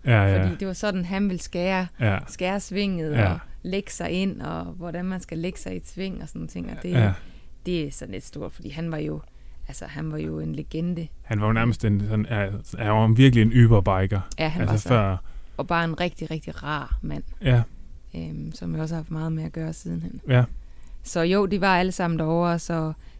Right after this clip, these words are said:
Speaker 2: Michael Kryer var, var landstræneren på det tidspunkt, som jeg også fik, som de andre også havde, og
Speaker 1: Ja.
Speaker 2: super fedt
Speaker 1: Ja.
Speaker 2: træner, som trænede med os.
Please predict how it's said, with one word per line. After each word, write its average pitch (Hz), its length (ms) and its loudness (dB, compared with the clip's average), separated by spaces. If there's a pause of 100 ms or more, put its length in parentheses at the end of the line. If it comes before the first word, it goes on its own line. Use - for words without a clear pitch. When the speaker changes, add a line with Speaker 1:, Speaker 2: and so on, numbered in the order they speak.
Speaker 2:
Michael 165 280 -4
Kryer 185 340 0
var, 156 420 -4
var 165 120 -2
landstræneren 165 720 -2
på - 80 -12
det 156 100 -12
tidspunkt, 165 420 -8
som 165 160 -4
jeg 170 100 0
også 165 260 0
fik, 170 180 -2
som 156 200 -6
de 165 120 -6
andre 165 220 -4
også 156 220 -6
havde, 160 180 -2
og - 200 -6
Speaker 1:
Ja. 113 100 6 (100)
Speaker 2:
super - 300 -6
fedt - 400 -6 (280)
Speaker 1:
Ja. 104 120 0 (200)
Speaker 2:
træner, 165 400 0 (300)
som 156 220 -4
trænede 165 360 -2
med 165 260 0
os. - 340 -2